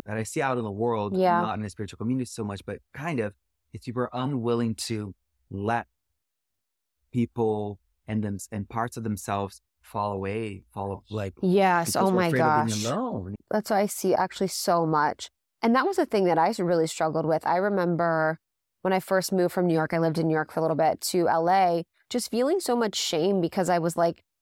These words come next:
Speaker 2: "I should have the same four best friends as I did when I was ten," especially as a woman. I'm like, "Okay, we're supposed to have the same four best friends for my whole life, and we're supposed to go through every chapter together,"
Speaker 1: Mm-hmm.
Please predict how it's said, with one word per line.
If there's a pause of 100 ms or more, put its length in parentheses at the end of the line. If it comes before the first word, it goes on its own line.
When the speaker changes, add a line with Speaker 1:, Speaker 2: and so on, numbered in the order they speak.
(140)
Speaker 2:
"I
should
have
the
same
four
best
friends
as
I
did
when
I
was (100)
ten,"
especially
as (240)
a
woman.
I'm
like,
"Okay,
we're
supposed
to
have
the
same
four
best
friends
for
my
whole
life,
and
we're
supposed
to
go
through
every
chapter
together," (180)
Speaker 1:
Mm-hmm.